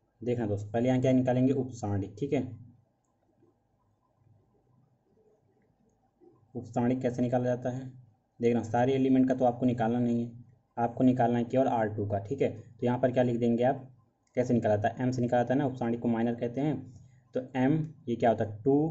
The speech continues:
वन। ठीक है, एम टू वन कैसे निकालेंगे कि देखना, इसके सामने वाला ज़ीरो हो जाता है ना, और इसके सामने वाला बीच वाला ज़ीरो, बचा क्या, ऊपर तीन और आठ, नीचे दो और तीन। ठीक है, तो इसको ऐसे लिखें,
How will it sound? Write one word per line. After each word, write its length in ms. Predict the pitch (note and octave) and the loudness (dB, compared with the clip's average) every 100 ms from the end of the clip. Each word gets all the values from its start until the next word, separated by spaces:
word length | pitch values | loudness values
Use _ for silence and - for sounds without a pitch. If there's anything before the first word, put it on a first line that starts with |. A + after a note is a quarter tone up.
| D#3+ - A2 | -4 -12 -10
वन। 340 | G#2 A2 G2+ | -4 -2 -2
ठीक 260 | - D3 C#3+ | -2 -2 0
है, 60 | B2+ | -2
एम 180 | B2+ B2+ | -2 0
टू 80 | |
वन 140 | B2 B2+ | 0 0
कैसे 200 | B2+ B2+ | 0 0
निकालेंगे 420 | B2+ B2 B2+ C3 - - - _ _ _ _ - | 0 2 2 0 -4 -14 -20 _ _ _ _ -2
कि 400 | A#2+ A2+ G#2+ G#2 - | 0 0 -4 -10 -4
देखना, 260 | A#2 G#2+ G2+ - - - _ _ _ _ _ | -2 -2 -4 -8 -16 -20 _ _ _ _ _
इसके 240 | A#2+ - - | -10 -6 -4
सामने 340 | B2+ B2 B2+ B2+ - - | 0 2 2 0 -4 -2
वाला 220 | A#2+ B2 | 0 2
ज़ीरो 220 | A#2+ B2 | 2 2
हो 80 | C3 | 2
जाता 260 | C3 C3 C#3 | 2 0 -2
है 60 | |
ना, 140 | D#3+ C#3 - - _ _ _ _ _ _ | -2 -6 -12 -20 _ _ _ _ _ _
और 220 | A#2+ D3+ - - - _ _ _ - | 2 2 0 -10 -20 _ _ _ -10
इसके 280 | G#2 G#2+ | -8 -6
सामने 260 | A#2 A#2 A2 | -2 0 2
वाला 140 | A2+ | 0
बीच 220 | A2+ A#2 A2 | 0 0 0
वाला 140 | G2+ | 0
ज़ीरो, 200 | G2+ G#2+ | 0 -2
बचा 200 | A2 B2+ | 2 2
क्या, 180 | B2+ C#3 - - _ | 2 -2 -2 -16 _
ऊपर 220 | A2+ B2 | 2 2
तीन 280 | B2+ B2+ B2 | 2 2 4
और 140 | B2 A#2+ | 6 6
आठ, 260 | C#3 - | 6 2
नीचे 280 | A2+ A2+ A#2+ | -2 0 0
दो 200 | A2 A#2+ | 2 6
और 220 | A#2+ D3 | 6 4
तीन। 220 | - G2+ | -2 -2
ठीक 180 | G2+ D3 | -2 -2
है, 60 | C3 | -2
तो 80 | A#2+ | -4
इसको 200 | - A#2+ | -2 -2
ऐसे 140 | A#2 | 0
लिखें, 280 | A#2+ A#2 C#3 | -4 -4 -6